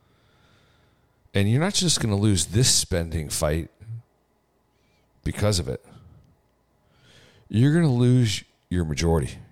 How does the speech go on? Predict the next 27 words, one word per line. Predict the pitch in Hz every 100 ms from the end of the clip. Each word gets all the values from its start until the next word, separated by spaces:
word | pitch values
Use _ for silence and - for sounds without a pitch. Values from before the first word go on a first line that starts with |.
| -
You're | 117 139
gonna | 147
lose | 131 113 110 98 -
your | 78
speakership. | - 104 104 80 69 - _ - _ _ _ _ _ _ _ _ _ _ _ _ _ _ _ -
And | 135
there's | 220 269
a | 113
good | 117
argument | 107 104 101 98
to | -
be | 90
made | 87 90 82
that | 80
Kevin | 107 92
McCarthy | 82 78 92 87 78 85
has | 76 78
already | - 80 80 73 71
lost | 65 67 -
his | -
speakership. | - - 57 - - 50 _ _ _ _ _ _ _ _ _ _ _ _ _ _ _ _ _ _ _ _ _ _ _ _ _ _ _ _ _ -
This | 185 208
is | 220
the | 170
job | 120 104 104 98
he | 98
wanted. | 82 80 67